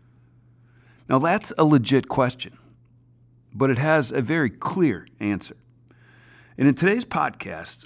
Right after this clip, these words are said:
I'm gonna share with you how you can use the Stop the Vanilla in your career and life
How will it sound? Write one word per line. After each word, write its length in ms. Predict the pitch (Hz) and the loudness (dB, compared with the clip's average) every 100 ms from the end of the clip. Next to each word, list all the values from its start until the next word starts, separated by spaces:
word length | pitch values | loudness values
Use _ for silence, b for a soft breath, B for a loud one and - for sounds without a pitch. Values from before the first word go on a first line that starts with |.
| - | -10
I'm 140 | 110 202 | -4 -2
gonna 100 | 254 | -2
share 340 | - 180 165 | -2 0 2
with 220 | 151 - | 2 2
you 360 | 147 139 120 B B B B B B B - | 2 2 2 B B B B B B B -18
how 300 | - 170 190 | -8 -2 0
you 200 | 220 247 | 2 0
can 240 | 254 214 | 2 2
use 340 | 180 156 147 - | 4 4 2 -2
the 120 | 123 | -4
Stop 400 | - - 123 - | -4 -6 -6 -6
the 80 | 160 | -4
Vanilla 380 | 151 139 139 | 0 2 2
in 80 | 131 | 2
your 100 | 107 | 2
career 320 | 87 - 127 | -2 -4 -2
and 100 | 139 | -2
life 320 | 131 139 131 | -2 -4 -8